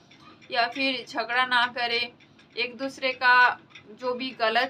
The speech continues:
चीज़ें हैं उनके बारे में ना बताएं, ठीक है। Sort out कीजिए situation को। In the near future, तो हो सकता है कुछ लोग पूछ रहे थे कि आपके person कॉल करेंगे या नहीं,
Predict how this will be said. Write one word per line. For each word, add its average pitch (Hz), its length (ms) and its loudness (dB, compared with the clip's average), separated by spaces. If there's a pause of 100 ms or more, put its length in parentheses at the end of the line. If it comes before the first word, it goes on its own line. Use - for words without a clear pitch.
चीज़ें 254 400 -4
हैं 254 240 4
उनके 233 360 -4
बारे 240 260 2
में 247 160 -8
ना 233 160 0
बताएं, 220 420 -4
ठीक 269 200 -10
है। 277 60 -4
Sort 233 320 -4
out 262 180 0
कीजिए 220 380 -10
situation 208 400 -18
को। 185 280 -18 (560)
In 254 140 -6
the 285 200 2
near 254 300 0
future, 233 380 -10 (480)
तो 269 100 0
हो 294 200 -2
सकता 285 340 -2
है 277 80 2
कुछ 269 220 -8
लोग 277 260 -2
पूछ 269 280 -10
रहे 269 140 2
थे 269 200 -4
कि 262 280 -4
आपके 247 260 0
person 247 260 -8
कॉल 226 300 -4
करेंगे 233 460 -6
या 233 240 -4
नहीं, 226 460 -10